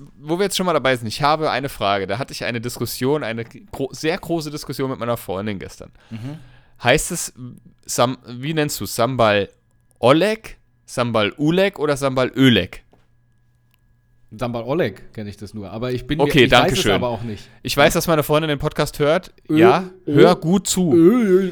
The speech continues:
Speaker 2: Ö-, Ö-, boah.
Speaker 1: Denn sie ma-, sie hat steif und fest behauptet, das heißt Öleg. Dann hab ich sie, hab ich ge-, ausgelacht. Ich hab gesagt, „Öleg, das hab, das hab ich noch nie gehört. Das
Speaker 2: Ich
Speaker 1: sagt
Speaker 2: wa-,
Speaker 1: doch keiner.“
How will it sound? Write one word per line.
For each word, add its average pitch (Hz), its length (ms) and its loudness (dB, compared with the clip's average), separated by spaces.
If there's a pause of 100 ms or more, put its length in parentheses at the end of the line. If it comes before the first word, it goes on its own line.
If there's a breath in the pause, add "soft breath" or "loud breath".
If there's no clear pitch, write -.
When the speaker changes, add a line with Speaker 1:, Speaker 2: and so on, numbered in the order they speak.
Speaker 2:
Ö-, 180 60 -2 (340)
Ö-, 120 40 -4
boah. 131 120 -6
Speaker 1:
Denn 139 140 2
sie 180 160 0
ma-, 170 240 4
sie 170 220 0
hat 160 100 -2
steif 175 460 0
und 175 160 -8
fest 165 180 -6
behauptet, 147 320 -2
das - 60 -8
heißt 139 200 -6
Öleg. 135 460 2
Dann 117 120 -8
hab 131 100 0
ich 131 80 -8
sie, 98 120 -4
hab 120 120 0
ich - 80 -12
ge-, - 160 -6
ausgelacht. 110 400 -2
Ich - 80 -14
hab 101 60 -14
gesagt, 104 200 -8 (100)
„Öleg, 320 580 -2
das 320 160 -8
hab, 320 160 -4
das - 140 -16
hab 330 120 -2
ich - 80 -4
noch 349 80 0 (120)
nie 415 60 -2
gehört. 330 420 -2
Das 349 60 -8
Speaker 2:
Ich - 80 -6
Speaker 1:
sagt 359 120 0
Speaker 2:
wa-, - 20 -4
Speaker 1:
doch - 200 -2
keiner.“ 339 540 6